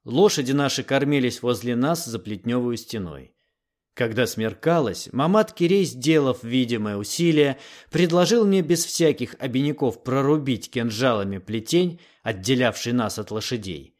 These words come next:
оседлать их и бежать. Это меня крайне удивило. Я спросил: "Зачем и куда бежать?" "Зачем? Чтоб спастись. Куда? Конечно, на Кубань".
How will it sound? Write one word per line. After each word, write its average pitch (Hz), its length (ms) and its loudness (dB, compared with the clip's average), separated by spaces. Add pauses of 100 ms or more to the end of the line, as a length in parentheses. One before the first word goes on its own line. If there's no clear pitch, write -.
(180)
оседлать 113 680 -4
их - 320 -14
и 147 100 -6
бежать. 113 640 -8 (720)
Это 165 360 2
меня 180 280 4
крайне 160 580 2
удивило. 120 600 -4 (340)
Я 123 200 0
спросил: 127 540 -4
"Зачем 135 720 0
и 87 80 -8
куда 165 360 0
бежать?" 165 600 -2 (580)
"Зачем? 160 760 2 (200)
Чтоб 233 320 4
спастись. - 880 -4 (320)
Куда? 147 560 2 (440)
Конечно, 170 480 2
на 139 100 4
Кубань". 90 420 -6